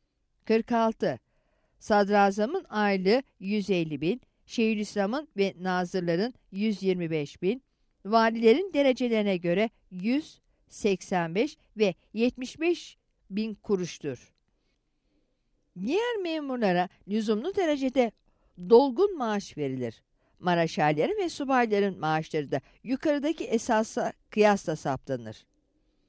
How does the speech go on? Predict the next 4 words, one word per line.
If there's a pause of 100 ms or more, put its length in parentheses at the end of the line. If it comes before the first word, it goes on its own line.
(640)
Kırk
yedi. (520)
Eğitim
bütçesinin